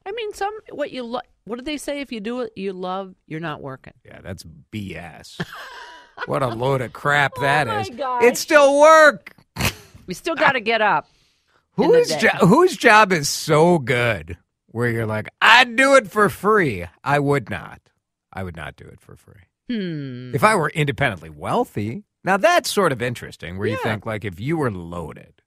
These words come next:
Speaker 1: Mm-hmm.
Speaker 2: like, I,
Speaker 1: What?
Speaker 2: I know a couple people who have, like,
Speaker 1: More
Speaker 2: inher-,
Speaker 1: mon-
Speaker 2: like, family money.
Speaker 1: Yeah, more money than God.
Speaker 2: Yeah, like, that's real rich people stuff, you know what I
Speaker 1: Mm.
Speaker 2: mean? Like,
Speaker 1: Mm.
Speaker 2: you know people who work hard and whatever, and they're rich.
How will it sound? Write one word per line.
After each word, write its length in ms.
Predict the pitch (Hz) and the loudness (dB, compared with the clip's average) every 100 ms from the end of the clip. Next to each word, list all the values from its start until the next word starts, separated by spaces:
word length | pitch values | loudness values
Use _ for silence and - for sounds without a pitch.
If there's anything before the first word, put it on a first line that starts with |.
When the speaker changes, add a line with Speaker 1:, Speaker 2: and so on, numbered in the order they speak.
| - | -18
Speaker 1:
Mm-hmm. 260 | 151 117 95 _ _ _ _ _ _ _ | -16 -16 -20 _ _ _ _ _ _ _
Speaker 2:
like, 380 | 101 101 85 - _ _ _ _ _ _ _ _ _ _ _ _ _ | -6 -6 -6 -12 _ _ _ _ _ _ _ _ _ _ _ _ _
I, 60 | 107 | -6
Speaker 1:
What? 120 | - _ - | -6 _ -4
Speaker 2:
I 140 | 156 | -2
know 280 | 233 185 190 | 0 2 2
a 60 | 95 | -2
couple 400 | - 131 139 123 | -2 -4 -2 -8
people 520 | - 117 - 113 185 _ _ | -6 -8 -8 -14 -16 _ _
who 120 | 131 | -2
have, 260 | 117 110 92 | 0 -2 -4
like, 580 | 95 85 80 80 _ _ _ _ _ _ _ _ | -6 -6 -10 -14 _ _ _ _ _ _ _ _
Speaker 1:
More 140 | 98 156 | -8 -6
Speaker 2:
inher-, 140 | 110 120 | -2 -2
Speaker 1:
mon- 120 | 127 - | -4 -8
Speaker 2:
like, 180 | 107 | -8
family 440 | - 117 110 123 131 | -4 -2 -2 -2 -4
money. 320 | 131 127 160 | -4 -6 -10
Speaker 1:
Yeah, 240 | 175 151 - 180 | -12 -12 -12 -16
more 140 | 151 | -14
money 240 | 147 143 139 | -12 -12 -12
than 180 | 135 135 | -14 -14
God. 340 | 120 113 151 _ _ _ - | -14 -14 -18 _ _ _ -2
Speaker 2:
Yeah, 280 | 170 170 160 | 2 4 4
like, 220 | 156 - | 0 -2
that's 340 | 226 247 - | -2 -2 -2
real 560 | 135 127 123 95 80 85 _ _ | -4 -2 -2 -4 -10 -18 _ _
rich 400 | 92 87 - - | -10 -10 -12 -18
people 320 | 78 - 67 | -18 -18 -20
stuff, 420 | - - - - - | -18 -16 -16 -18 -14
you 120 | 85 | -10
know 100 | 87 | -10
what 100 | 82 | -10
I 40 | |
Speaker 1:
Mm. 40 | 82 | -10
Speaker 2:
mean? 300 | 85 90 104 - | -12 -14 -16 -14
Like, 300 | 98 98 95 | -10 -8 -10
Speaker 1:
Mm. 240 | 117 117 | -14 -12
Speaker 2:
you 100 | 151 | -6
know 180 | 180 135 | -2 -2
people 420 | 107 117 98 95 90 | -2 -6 -6 -8 -8
who 60 | |
work 340 | 87 87 90 - | -10 -10 -10 -12
hard 360 | 65 76 76 | -14 -12 -12
and 80 | 71 | -14
whatever, 420 | 73 73 76 76 | -16 -14 -14 -14
and 120 | 78 76 | -14 -12
they're 120 | 82 | -14
rich. 320 | 78 76 82 | -14 -18 -20